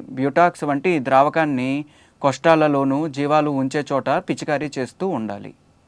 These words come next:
తరువాతి రోగం సమ్మర్ మాస్టైటిస్. ఇది పొదుగువాపు వ్యాధి. వట్టిపోయినటువంటి గొర్రెలలో వేసవిలో ఇది ఎక్కువగా మనము గమనిస్తూ ఉంటాము.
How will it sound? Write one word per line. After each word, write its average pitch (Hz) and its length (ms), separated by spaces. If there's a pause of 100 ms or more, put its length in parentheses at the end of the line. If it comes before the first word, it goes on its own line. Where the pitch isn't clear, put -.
(160)
తరువాతి 180 400
రోగం 135 500 (360)
సమ్మర్ 180 320
మాస్టైటిస్. 113 720 (500)
ఇది 165 500 (180)
పొదుగువాపు 165 500
వ్యాధి. 113 400 (280)
వట్టిపోయినటువంటి 175 920
గొర్రెలలో 139 880
వేసవిలో 147 720
ఇది 160 180
ఎక్కువగా 156 440
మనము 147 280
గమనిస్తూ 143 460
ఉంటాము. 113 420